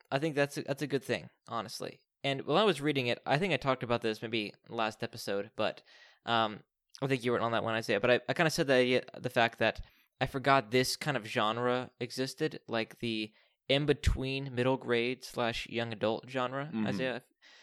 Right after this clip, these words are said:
Speaker 1: Like,
Speaker 2: Yeah, I
Speaker 1: the
Speaker 2: remember you
Speaker 1: kind of
Speaker 2: saying that.
Speaker 1: Percy Jackson-ish, ish genre. Like, they're kind of young enough to where, like, the ten, eleven, twelve-year-olds read the series, but they have enough, you know,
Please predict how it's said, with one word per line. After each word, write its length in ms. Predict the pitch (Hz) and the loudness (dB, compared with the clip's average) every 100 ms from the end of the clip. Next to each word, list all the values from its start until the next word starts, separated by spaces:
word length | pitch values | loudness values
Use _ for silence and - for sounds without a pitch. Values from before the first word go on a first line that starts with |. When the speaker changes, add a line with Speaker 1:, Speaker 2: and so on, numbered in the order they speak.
| - - | -20 -2
Speaker 1:
Like, 220 | 117 101 | 0 2
Speaker 2:
Yeah, 120 | 107 | 2
I 40 | 95 | 2
Speaker 1:
the 80 | 90 | 2
Speaker 2:
remember 140 | 87 | 0
you 40 | 127 | 0
Speaker 1:
kind 180 | - | 2
of 40 | 170 | 0
Speaker 2:
saying 60 | |
that. 60 | - | 2
Speaker 1:
Percy 220 | 190 185 | 2 2
Jackson-ish, 840 | 147 151 147 - 139 - 120 143 - _ - | 0 0 0 -4 -6 -2 -2 -2 -8 _ -2
ish 260 | 139 - - | 0 -2 -6
genre. 400 | 143 139 156 156 | -2 -2 -2 -6
Like, 160 | 127 117 | -6 -2
they're 240 | 123 120 - - - - | 2 2 0 -20 -20 -6
kind 180 | 196 196 | 0 0
of 120 | 104 | 0
young 260 | 113 123 | 2 2
enough 400 | 135 139 143 - _ _ _ _ _ - | 2 -2 -4 -8 _ _ _ _ _ -6
to 80 | 139 | 0
where, 220 | 127 123 | 2 4
like, 260 | 113 107 107 | 2 -2 -4
the 280 | 104 104 - - 107 - | -6 -6 -10 -10 -10 -8
ten, 140 | 120 | -4
eleven, 260 | 110 110 110 | -2 -2 -4
twelve-year-olds 800 | - 113 110 113 113 110 - - | -2 -2 0 0 -2 -4 -10 -10
read 220 | 123 120 | -8 -6
the 60 | 113 | -6
series, 520 | 117 117 117 123 - _ _ _ - - - | -4 -2 -2 -4 -10 _ _ _ -20 -12 0
but 180 | 120 | 2
they 120 | - 131 | 4 6
have 180 | 131 | 4
enough, 420 | 110 135 143 - - | 4 0 0 0 -10
you 60 | - | -4
know, 240 | 101 98 | -4 -4